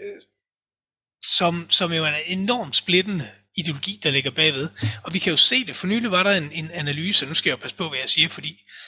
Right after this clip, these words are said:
forfatteren til Dilbert har godt nok brændt nallerne på den her. <laughs> Men, men der kom en analyse, hvor man spurgte de sorte miljøer, hvad de synes om hvide. Og halvtreds procent af de sorte i U S A mener, det er okay at være hvid.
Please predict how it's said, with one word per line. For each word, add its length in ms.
forfatteren 420
til 240
Dilbert 320
har 100
godt 140
nok 140
brændt 320
nallerne 380
på 140
den 180
her. 220
<laughs> 40
Men, 280
men 160
der 60
kom 200
en 80
analyse, 500
hvor 180
man 180
spurgte 380
de 140
sorte 360
miljøer, 360
hvad 140
de 100
synes 400
om 300
hvide. 520
Og 120
halvtreds 360
procent 340
af 60
de 100
sorte 400
i 60
U 120
S 100
A 120
mener, 220
det 180
er 60
okay 420
at 80
være 140
hvid. 160